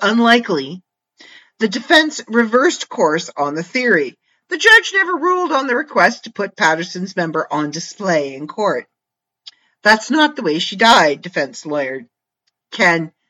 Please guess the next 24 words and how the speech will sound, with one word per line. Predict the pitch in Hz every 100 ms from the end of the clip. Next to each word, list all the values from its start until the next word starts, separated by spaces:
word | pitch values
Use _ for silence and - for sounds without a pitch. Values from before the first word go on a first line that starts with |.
| _ -
Padowitz | 180 165 165 160
said, | - 175 160 185 - _ _ _ _
"but | 208
that's | 190 175 185
the | -
way | 180 160
Richard | 160 165 - 180
Patterson | - 226 202 202 - 160 160 _ _
thought | _ 359 330 254
she | - 226 175
died." | 147 110 110 165 - _ _ _ _ _ - - - -
Instead, | 247 240 - 359 233 180 180
the |
defense | 190 220 233 240 -
argued | 202 175 175 175 175
that | 180 170
there's | 190 185
no | 240 339
way | 320 254
of | 220
knowing | 208 190 190 208 - _
how | - 453 480
she | - 269
died. | 185 143 185 156 143